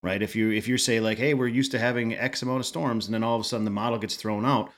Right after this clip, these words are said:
well, that's, that's gonna wreak havoc on the global insurance industry,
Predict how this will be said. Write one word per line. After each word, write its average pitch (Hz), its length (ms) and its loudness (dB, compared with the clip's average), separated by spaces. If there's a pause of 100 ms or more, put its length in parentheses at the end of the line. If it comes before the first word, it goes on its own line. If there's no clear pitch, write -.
(240)
well, 117 160 4
that's, 127 240 2
that's - 440 2
gonna 135 280 2
wreak 113 180 2
havoc 123 320 2
on 104 140 2
the 98 140 0
global 107 340 2
insurance 113 580 0
industry, 92 640 0